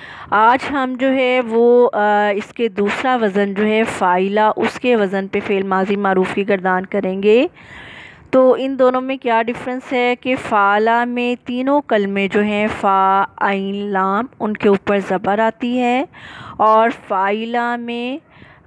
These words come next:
आइन कलमे के नीचे ज़ेर आती है। तो ये confusion कि इस पे आइन कलमे के ऊपर ज़बर है, बाज़ में ज़ेर है,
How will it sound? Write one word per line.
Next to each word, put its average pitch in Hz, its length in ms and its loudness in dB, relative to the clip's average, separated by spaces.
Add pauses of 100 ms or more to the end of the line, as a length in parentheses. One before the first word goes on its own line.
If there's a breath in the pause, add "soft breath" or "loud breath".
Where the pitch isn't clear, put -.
आइन 247 280 0
कलमे 208 420 -2
के 202 180 -8
नीचे 202 520 0
ज़ेर 196 460 4
आती 175 440 -2
है। 180 420 -4 (600 loud breath)
तो 240 120 6
ये 247 200 2
confusion 254 720 -2
कि 240 380 2
इस 226 260 -2
पे 240 300 4
आइन 220 260 -2
कलमे 226 360 -2
के 226 160 0
ऊपर 214 460 2
ज़बर 202 400 0
है, 220 260 2
बाज़ 196 540 0
में 208 280 -2
ज़ेर 196 400 0
है, 214 400 2